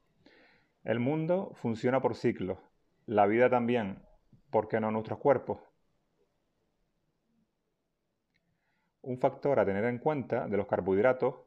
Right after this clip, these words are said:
es el índice glucémico. A mayor índice glucémico, como el azúcar, bollería, pan blanco, etcétera, pues pasará este más rápido a la sangre,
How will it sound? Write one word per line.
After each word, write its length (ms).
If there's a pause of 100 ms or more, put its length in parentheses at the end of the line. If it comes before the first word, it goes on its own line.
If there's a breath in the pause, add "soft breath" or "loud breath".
(120)
es 120
el 160
índice 380
glucémico. 680 (640 soft breath)
A 140
mayor 420
índice 400
glucémico, 800
como 240
el 60
azúcar, 720
bollería, 840
pan 160
blanco, 540
etcétera, 580 (560 soft breath)
pues 160
pasará 540
este 520
más 220
rápido 300
a 20
la 80
sangre, 480